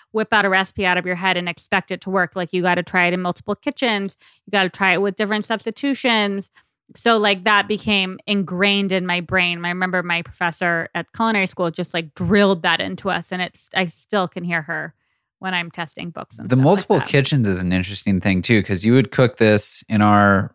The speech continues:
Speaker 2: four hundred square foot apartment,
Speaker 1: Mm-hmm.
Speaker 2: and then you would probably go and cook in her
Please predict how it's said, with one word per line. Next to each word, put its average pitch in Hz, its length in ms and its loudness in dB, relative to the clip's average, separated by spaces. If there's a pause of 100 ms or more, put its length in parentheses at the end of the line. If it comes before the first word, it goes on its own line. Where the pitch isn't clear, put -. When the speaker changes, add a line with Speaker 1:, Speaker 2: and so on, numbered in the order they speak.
Speaker 2:
four 110 260 2
hundred 107 260 4
square 101 220 2
foot 101 160 2
apartment, 90 600 0
Speaker 1:
Mm-hmm. 196 180 -2
Speaker 2:
and 117 100 2
then 104 120 4
you 104 120 4
would 98 120 2
probably 101 360 2
go 95 140 2
and 95 160 2
cook 98 280 0
in 95 100 -2
her 95 420 2